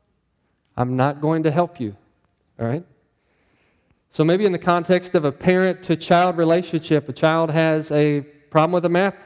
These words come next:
assignment, and they can't figure it out. And so a parent might say to that child, "Just go work it out," right? "I can hand you all the answers, but that doesn't help you. So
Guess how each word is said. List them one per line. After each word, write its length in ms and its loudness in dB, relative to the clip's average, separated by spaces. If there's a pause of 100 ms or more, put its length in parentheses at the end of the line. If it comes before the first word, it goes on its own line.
assignment, 480 -2 (520)
and 100 -4
they 40 2
can't 320 0
figure 260 2
it 60 2
out. 360 -2
And 100 -20
so 180 0
a 60 0
parent 360 -2
might 200 -2
say 180 2
to 80 -2
that 180 -2
child, 400 0 (560)
"Just 120 -20
go 100 -2
work 300 -2
it 60 -2
out," 280 -6 (640)
right? 240 -4 (360)
"I 100 0
can 200 -2
hand 340 0
you 140 2
all 140 2
the 160 0
answers, 340 -2
but 120 -12
that 100 4
doesn't 240 -2
help 260 -2
you. 160 -6
So 360 -4